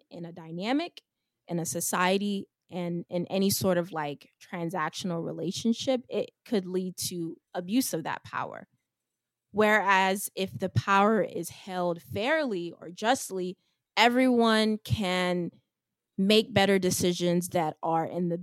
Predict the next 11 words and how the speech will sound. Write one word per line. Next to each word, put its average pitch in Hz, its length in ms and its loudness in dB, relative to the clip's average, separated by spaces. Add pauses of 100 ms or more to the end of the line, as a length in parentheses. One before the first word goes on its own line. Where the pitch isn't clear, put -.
(220)
best 190 360 2
interests 185 720 -4
of 180 200 -8
both 180 280 2
parties. 170 600 -10
And 190 160 -4
I 180 100 0
don't 208 360 2
always 185 420 2 (160)
feel 214 380 0
that. 151 300 -10